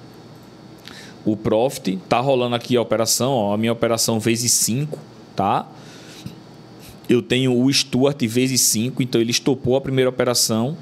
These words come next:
eu fiquei quinhentos reais negativo e agora ele está na segunda operação aí, tá? Então a operação que ocorre lá no Stuart, na matriz,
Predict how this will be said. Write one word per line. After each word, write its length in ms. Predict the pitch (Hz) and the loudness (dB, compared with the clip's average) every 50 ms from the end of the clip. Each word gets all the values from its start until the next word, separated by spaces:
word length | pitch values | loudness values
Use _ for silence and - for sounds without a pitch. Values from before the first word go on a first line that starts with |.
| - - - - - - - | -14 -20 -20 -20 -16 -8 -4
eu 80 | - 110 | -4 -4
fiquei 320 | - - 120 - - 117 | -2 -2 -4 0 0 -2
quinhentos 580 | 113 113 - 117 113 117 127 143 147 147 139 131 | -2 -2 -2 -2 0 0 0 0 -2 -2 -2 0
reais 300 | 131 117 113 113 113 117 | 2 2 2 2 0 0
negativo 640 | 117 113 113 110 104 - - 104 110 117 131 151 156 - - - - - - - - | 0 0 0 -2 -2 -2 -2 -2 -2 -2 -2 -4 -10 -12 -14 -18 -20 -20 -16 -8 -2
e 140 | 117 120 127 | 2 2 2
agora 320 | 131 123 120 117 123 120 | 2 2 2 0 0 2
ele 80 | 127 131 | 0 0
está 260 | 131 135 - - 117 | -2 0 0 0 0
na 80 | 123 123 | 0 0
segunda 400 | 120 - 131 120 123 127 127 127 | -2 -2 -2 -2 -2 0 0 0
operação 540 | 123 - 123 139 139 135 - - 104 107 107 | 0 0 -2 0 0 -2 -2 -2 -2 0 0
aí, 220 | 101 95 78 60 - - | -2 -2 -4 -8 -10 -8
tá? 160 | - 95 101 110 | -4 -2 -2 -2
Então 220 | 107 - - 113 | -2 -2 0 0
a 80 | 117 117 | 0 0
operação 440 | 117 120 123 127 120 - - 135 | 0 0 0 2 0 0 0 -2
que 140 | 135 139 151 | 0 2 0
ocorre 400 | 139 127 - - 117 110 110 107 | 0 0 2 0 0 2 2 2
lá 220 | 107 107 104 104 104 | 2 0 0 0 -2
no 200 | 104 101 104 101 - - - - - - | -2 -2 -2 -4 -6 -10 -18 -14 -6 -2
Stuart, 520 | 117 - - - 123 127 139 160 156 156 | -2 -2 -2 -2 0 0 0 0 0 -2
na 200 | 170 170 135 117 | -4 -2 -2 -2
matriz, 560 | 117 120 123 120 - 120 123 127 147 - - | 0 -2 -2 -2 -2 -2 0 0 0 -2 -4